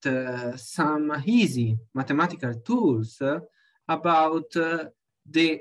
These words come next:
volatility adjustment, uh, what is required by the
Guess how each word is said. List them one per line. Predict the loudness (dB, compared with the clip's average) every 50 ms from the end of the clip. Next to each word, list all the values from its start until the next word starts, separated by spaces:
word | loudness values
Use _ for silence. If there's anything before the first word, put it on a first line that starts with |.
| -8
volatility | -6 -4 -2 -2 -2 -2 -2 -2 -2 -2 -2 -4
adjustment, | -4 -4 -4 -4 -4 -6 -6 -4 -2 -2 -2 -2 -4 -4 -4
uh, | -2 -2 -2 -2 -4 -8 _ _ _ _ _ -4
what | -4 -2 0
is | -2 -2 -2
required | -2 -2 -2 0 2 4 4 6 4 2 0 -2 -6 -4 -2
by | -2 -2 -2 -2
the | -4 -4 -4 -6 -6 -6